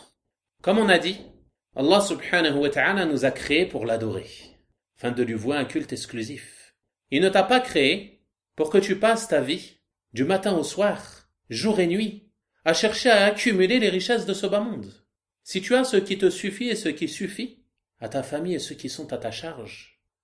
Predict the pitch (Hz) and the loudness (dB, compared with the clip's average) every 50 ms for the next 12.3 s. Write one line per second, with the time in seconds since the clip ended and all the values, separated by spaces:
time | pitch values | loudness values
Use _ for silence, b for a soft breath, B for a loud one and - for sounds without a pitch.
0 | _ - - 190 202 202 202 - 202 - - 240 233 - - 180 - - 170 165 | _ -6 -2 -2 -2 -2 -4 -8 -12 -10 -8 -10 -8 -8 -10 -10 -8 -8 -6 -6
1 | 170 185 208 226 - - _ _ _ _ _ _ _ _ - 160 165 - 240 226 | -4 -4 -6 -6 -10 -14 _ _ _ _ _ _ _ _ -6 -4 -4 -2 -4 -2
2 | 226 - 202 202 - - 185 180 185 180 - - 254 226 208 196 180 160 156 - | -2 -2 -2 -2 0 0 0 0 0 -2 -2 -2 0 0 2 2 4 2 2 2
3 | 165 151 131 139 180 175 175 190 240 240 - _ _ _ _ _ _ _ _ _ | 2 0 0 0 -2 -2 -2 -2 -4 -6 -10 _ _ _ _ _ _ _ _ _
4 | - 117 117 139 139 - - 143 127 123 120 117 117 - - 170 - 127 - - | -8 -6 -4 -4 -6 -6 -8 -6 -6 -4 -4 -6 -8 -8 -12 -10 -10 -10 -10 -10
5 | 117 104 107 117 127 - - 113 104 90 87 - - - - _ _ _ _ _ | -12 -12 -12 -12 -14 -14 -14 -16 -18 -18 -18 -20 -20 -20 -20 _ _ _ _ _
6 | _ _ - - 110 - 151 139 - - 151 196 196 190 - 135 131 127 127 156 | _ _ -12 -8 -6 -6 -4 -4 -4 -4 -2 -4 -4 -2 0 0 0 2 0 -2
7 | 175 165 - - 131 - - 113 - 135 - - - - 160 165 143 117 110 107 | -4 -4 -6 -8 -8 -6 -8 -8 -10 -10 -12 -14 -14 -10 -8 -8 -6 -6 -6 -6
8 | 113 117 139 135 117 107 104 - 139 - - _ _ _ _ _ _ _ _ _ | -6 -6 -6 -6 -8 -8 -10 -12 -14 -16 -20 _ _ _ _ _ _ _ _ _
9 | - - 156 165 175 165 156 - 160 139 - - 180 175 - 143 127 120 123 117 | -10 -6 -4 -2 -2 -2 -4 -4 -6 -6 -6 -6 -8 -6 -6 -6 -6 -4 -6 -6
10 | 113 147 170 143 143 127 123 120 113 123 160 180 - _ _ _ _ _ _ _ | -4 -6 -6 -4 -4 -4 -4 -6 -6 -8 -12 -12 -14 _ _ _ _ _ _ _
11 | _ - - - 160 147 - - 196 170 170 156 151 151 147 143 139 135 151 185 | _ -14 -10 -8 -8 -6 -4 -4 -4 -2 -2 -2 -2 -2 -2 0 -2 -2 -4 -8
12 | - - - _ _ | -12 -16 -20 _ _